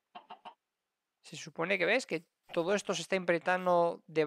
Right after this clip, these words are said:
de agua, ¿no? Por eso se oscurece. Bueno, y dejamos el trigo ahí, a tope. Entonces, nosotros nos vamos a poner el... Bueno, el cubo, me voy a llevar algo de agua.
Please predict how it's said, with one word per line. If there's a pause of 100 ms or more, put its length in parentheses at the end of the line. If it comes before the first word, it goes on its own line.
(120)
de
agua,
¿no?
Por
eso
se
oscurece. (560)
Bueno,
y
dejamos
el
trigo
ahí, (140)
a
tope. (480)
Entonces,
nosotros (140)
nos
vamos
a
poner
el...
Bueno,
el
cubo,
me
voy
a
llevar
algo
de
agua.